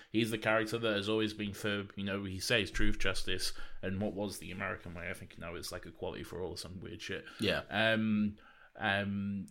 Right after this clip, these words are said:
Speaker 1: he's, he's just someone that ultimately embodies hope uh, and just doing the right thing and being kind and all that sort of stuff. That's Superman down to a T.
Speaker 2: Yeah.
Speaker 1: I don't think to make him interesting, you don't need to change that. You don't need to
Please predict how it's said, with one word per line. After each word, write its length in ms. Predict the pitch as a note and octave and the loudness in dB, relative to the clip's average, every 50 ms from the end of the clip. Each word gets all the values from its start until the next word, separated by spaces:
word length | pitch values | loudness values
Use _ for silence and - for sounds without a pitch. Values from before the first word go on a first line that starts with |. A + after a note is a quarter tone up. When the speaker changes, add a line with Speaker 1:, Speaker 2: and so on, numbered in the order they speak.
| - | -2
Speaker 1:
he's, 180 | - C#3+ C3+ - - - | 0 2 2 2 2 2
he's 160 | D3+ C3+ B2 | 2 4 8
just 240 | - D#3+ - - - | 8 8 8 8 6
someone 280 | D3 C3+ C3+ C3+ B2+ | 6 4 4 4 6
that 180 | B2 A#2+ B2 - - - _ | 6 6 4 4 0 -2 _
ultimately 800 | B2+ C3 B2+ C3 B2+ - - - A2 A2+ G#2 F#2+ G#2 G2+ G#2 - | 6 6 6 6 2 0 -2 0 2 2 2 2 2 0 0 0
embodies 640 | G2+ A2 G#2+ - G#2+ G2+ G2+ G2+ G2+ G2+ G2 F#2 - | 0 -2 0 2 2 0 0 0 0 -2 0 0 -2
hope 540 | - - - - A2 A2 G#2+ G#2+ G#2+ - - - - - - - | -2 -2 0 4 6 6 6 6 4 0 -8 -10 -12 -14 -4 0
uh, 40 | F#2+ G2 G2 G2 G2+ G2 G2 G2 G2 - | 2 4 6 6 4 4 4 2 2 0
and 140 | G2 G2 F#2 | -2 -4 -2
just 280 | F#2+ G2 F2+ - - - | -2 -2 -2 -4 -2 0
doing 220 | A#2 A#2 A#2 G#2+ | 2 2 4 4
the 80 | G#2+ G2+ | 4 2
right 240 | G#2 G#2 G2+ - | 2 0 0 -2
thing 300 | - - - G2 F#2+ G2 | -4 -2 -2 -2 -2 -2
and 100 | F#2+ F#2 - | -4 -4 0
being 200 | G#2 G2+ G2+ F#2+ | 0 0 0 0
kind 280 | - F#2+ F#2 G2 F#2 | 0 -2 -2 -2 0
and 120 | F#2+ G2+ G#2 | 0 0 0
all 120 | G2+ G2 G2 | 2 4 6
that 180 | F#2+ E2+ - | 6 6 6
sort 200 | - - F#2+ D#2+ | 4 2 2 0
of 60 | - | -2
stuff. 240 | - - - - - | -2 -4 -4 -6 2
That's 220 | - G#2+ G#2 - - | 2 2 2 2 0
Superman 480 | - G2+ F2+ - F#2 F#2 E2 D#2 D#2+ F2 | -4 -4 -6 -6 -8 -8 -8 -8 -4 0
down 180 | - E2+ - - | 2 2 2 2
to 120 | - - | 2 -2
a 60 | - - | -2 -2
T. 300 | - - - E2 - - G2+ | -2 -2 -2 -2 -2 0 0
Speaker 2:
Yeah. 160 | - - - - - - - | 2 2 0 -2 -6 -8 -6
Speaker 1:
I 120 | - A2 A#2 | -2 0 0
don't 400 | A2+ - - C#3+ D#3+ G3+ G#3+ G#3 | 0 6 10 12 12 12 10 8
think 360 | - - F3 E3+ D3+ B2 A#2 | 6 4 6 6 6 4 2
to 80 | - B2 | 0 4
make 280 | B2+ D3+ F3 E3 - F3 | 6 6 4 6 6 6
him 100 | C#3 C3+ | 6 8
interesting, 640 | C#3+ F#3 F3+ - D3 C3 - - - G#2 A2 A2 | 6 6 4 6 6 6 6 4 0 0 0 0
you 120 | A2+ A2+ | 0 -2
don't 260 | G#2+ - D#3 F#3 D3 A#2+ | 4 4 4 4 4 2
need 180 | D3+ E3+ F#3 - | 0 0 0 0
to 80 | D#3 B2+ | 0 -2
change 360 | - - F#3 A3 A#3 G#3+ - | 0 2 2 4 4 2 2
that. 200 | A2+ F2 - - | 0 -2 -2 -2
You 120 | F#2 A#2+ A#2+ | -2 -4 2
don't 260 | - E3+ F3+ E3+ C#3+ | 4 4 4 4 4
need 260 | C#3+ D3 G#2+ F#2 E3 | 4 4 4 4 4
to 360 | - - C3 B2+ C3 B2 G#2+ | 2 4 6 6 6 6 4